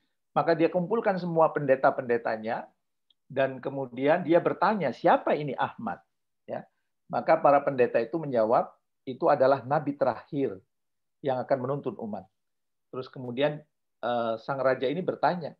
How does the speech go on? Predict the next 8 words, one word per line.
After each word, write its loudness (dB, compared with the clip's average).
"Bisa -2
nggak 2
saya 0
ketemu -4
dengan -2
dia?" -6
"Nggak -6
bisa, 0